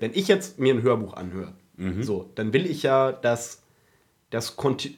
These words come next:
Speaker 1: also dass es eine gewisse Kontu-, Kontinuität hat.
Speaker 2: Ja, muss es ja. Das irritiert ja sonst total
Speaker 1: Ähm,
Speaker 2: beim Hören.
Speaker 1: und zwar auch, also jetzt nicht von der quasi Sprechqualität, so das meine ich gar nicht, sondern mehr so der, äh,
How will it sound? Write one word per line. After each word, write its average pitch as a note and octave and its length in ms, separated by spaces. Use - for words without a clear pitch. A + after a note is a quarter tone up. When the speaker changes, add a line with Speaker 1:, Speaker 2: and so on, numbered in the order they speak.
Speaker 1:
also A#2+ 160
dass C3+ 200
es A#2 120
eine B2+ 160
gewisse C#3+ 340
Kontu-, B2+ 400
Kontinuität D3 960
hat. A2+ 300
Speaker 2:
Ja, E2 100
muss F#2+ 200
es E2+ 140
ja. C2+ 200
Das E2 160
irritiert F#2+ 420
ja F2 80
sonst E2 200
total B2 240
Speaker 1:
Ähm, A#2+ 80
Speaker 2:
beim A#2 200
Hören. D2+ 240
Speaker 1:
und A#2 140
zwar C3 400
auch, A#2 340
also B2+ 180
jetzt B2 160
nicht D3 180
von A#2+ 140
der G2+ 280
quasi G2+ 480
Sprechqualität, F#3+ 1300
so A#2+ 100
das G#2 160
meine B2+ 140
ich D3 60
gar E3 100
nicht, E3+ 120
sondern B2+ 240
mehr B2+ 160
so A#2+ 100
der, A2 340
äh, G#2 540